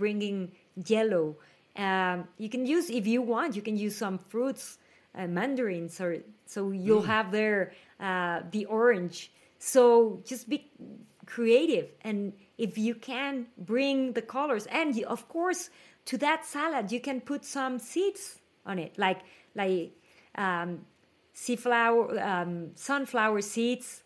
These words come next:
Speaker 1: or maybe pepitas, which are the, the pumpkin seeds. You can use them, uh, sparingly.
Speaker 2: Yes.
Speaker 1: <laughs> Not a lot, just, just a little bit, just a touch of them. And they're gonna bring the crunchiness, and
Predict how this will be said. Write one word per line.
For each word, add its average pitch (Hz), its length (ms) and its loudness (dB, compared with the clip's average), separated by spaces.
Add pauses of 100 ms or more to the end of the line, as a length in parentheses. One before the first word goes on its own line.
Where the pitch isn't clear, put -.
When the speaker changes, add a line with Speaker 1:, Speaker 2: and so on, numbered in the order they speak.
(300)
Speaker 1:
or 220 300 4
maybe 220 580 -2 (160)
pepitas, 254 540 0
which 196 200 -2
are 202 180 2
the, 196 340 0
the 170 320 -2
pumpkin 208 580 -4 (200)
seeds. - 480 -8 (320)
You 226 80 -6
can 254 160 0
use 330 300 2
them, 151 280 -6 (400)
uh, 185 220 0 (500)
sparingly. 214 640 0 (640)
Speaker 2:
Yes. 285 380 -4
Speaker 1:
<laughs> 233 100 2
Not - 140 2
a 254 100 6
lot, 247 360 8
just, 226 240 2 (100)
just 247 300 6
a 269 60 -4
little 269 280 0
bit, 214 260 -2
just 208 260 -4
a 240 40 -2
touch 240 480 -4
of 170 160 -6
them. 147 240 -8 (200)
And 220 140 -2
they're 226 120 4
gonna 240 260 2
bring 240 320 0
the 220 100 2
crunchiness, 214 1040 -6
and 175 300 -6